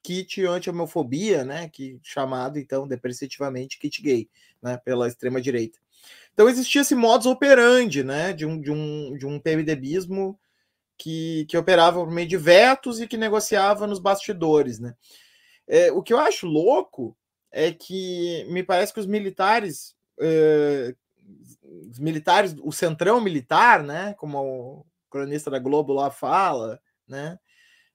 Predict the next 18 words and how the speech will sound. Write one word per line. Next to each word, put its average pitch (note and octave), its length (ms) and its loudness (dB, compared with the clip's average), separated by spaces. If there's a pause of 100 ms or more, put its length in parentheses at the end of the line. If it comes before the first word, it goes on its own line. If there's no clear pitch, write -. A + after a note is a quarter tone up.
(100)
eh, B2+ 920 -4
ou D3 260 4
o E3+ 40 8
Arenão, D#3 640 4
né, D3 220 -4
como D3+ 180 -12
já B2+ 140 -8
tão C#3 160 -10
falando C#3 400 -4
também C#3 340 -10
em C3 40 -12
outro C3+ 260 -10
podcast, C#3+ 560 -8
Fora C3 160 -4
de - 80 -16
Teresina, C3 500 -6
né, D#3+ 180 -10 (640)
eh, D#3+ 580 4